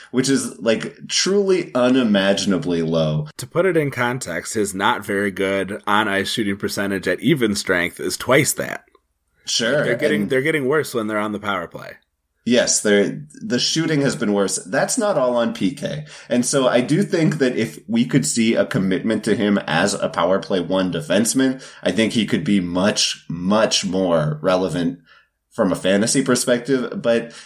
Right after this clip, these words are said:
Speaker 1: even lately, Nasreddine does not seem that interested in giving him a long leash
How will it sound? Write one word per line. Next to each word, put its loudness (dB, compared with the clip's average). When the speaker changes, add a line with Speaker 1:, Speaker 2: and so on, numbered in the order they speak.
Speaker 1:
even 2
lately, 2
Nasreddine 0
does -2
not 0
seem -2
that -2
interested -2
in -4
giving 0
him -2
a -2
long -2
leash -2